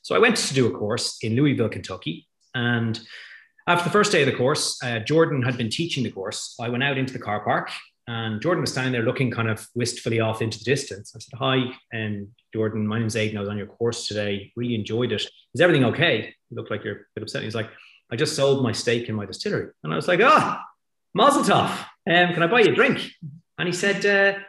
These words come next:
you can. Okay, sure." So in we went. His wife joined us, and we had a great chat about the plans and everything like that. And I was like, "You know, this is gonna be Ireland's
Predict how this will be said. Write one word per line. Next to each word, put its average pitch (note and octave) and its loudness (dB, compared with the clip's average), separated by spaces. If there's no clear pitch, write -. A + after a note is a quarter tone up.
you A3+ 2
can. E4+ 2
Okay, F#3 0
sure." - 4
So G#3 2
in C#4+ 4
we G#3+ 6
went. D#3+ 4
His E3+ 0
wife A#3+ 2
joined D#3 4
us, - 0
and F#3 0
we D#3 -2
had D#3+ 0
a D3+ -2
great F3+ 0
chat D#3+ -2
about C#3 -4
the A#2 -10
plans C#3 -2
and C3+ -4
everything C3 -2
like B2 -4
that. B2+ 0
And B2 -12
I - -12
was A2+ -12
like, A2+ -6
"You A#2+ -4
know, A2+ -2
this B2 -2
is A2+ -8
gonna B2+ -2
be A#2+ 0
Ireland's A#2 -2